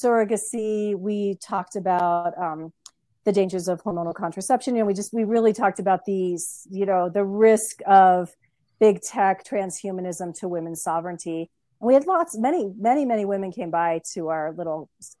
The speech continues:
you know, alternative conference we put on. So yeah, that's how I kind of burst onto the scene as, uh, what it was I called, Michelle Evans called me a high profile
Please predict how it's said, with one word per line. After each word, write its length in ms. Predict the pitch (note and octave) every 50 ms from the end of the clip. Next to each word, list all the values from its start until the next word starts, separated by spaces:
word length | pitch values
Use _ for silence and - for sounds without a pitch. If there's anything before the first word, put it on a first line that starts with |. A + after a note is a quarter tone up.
| _ _
you 180 | F3+ F3 F3 F3
know, 320 | E3+ E3 D#3 D#3 D3+ C#3 D3
alternative 540 | D3+ F3+ - - G3 E3+ E3 D#3 D#3+ D3+
conference 460 | _ - D#3 D3+ - - D3 C#3+ - -
we 80 | D3
put 160 | - - D#3
on. 260 | D3 C#3 C#3 C3+ C3+ - _ - - - _ _ _ -
So 140 | - B3
yeah, 100 | B3 A3
that's 260 | F#3+ A3 A#3 C#4 D#4 -
how 100 | F#4 E4+
I 40 |
kind 180 | F4 - D#4 C#4+
of 80 | B3+ G3+
burst 280 | A3+ A3+ - - -
onto 180 | A#3+ G#3 G3+ A#3
the 120 | F#3 G#3+
scene 360 | - - - A#3 G#3+ G#3 G3+
as, 220 | G3 F#3 E3 E3 F#3+ -
uh, 200 | F#3 F3+ F3 F3
what 140 | F3+ G3+
it 60 | G#3+ G3
was 140 | G3+ F#3+
I 80 | G3 F3
called, 360 | - - - F3+ E3+ E3+ D#3+ _ _ _ _ _ _ _ -
Michelle 360 | G3+ G3 - - A3+ G3+ F#3+
Evans 320 | G3 G3 F#3 G3 F#3+ F3+ -
called 240 | - - G3 F#3 F3
me 180 | F3+ F3 E3+
a 40 | E3+
high 320 | E3+ - - G#3 G#3 G#3+
profile 760 | A3 A3 - - G#3+ G3 F#3 - - G#3+ F3+ F3 E3 E3 F#3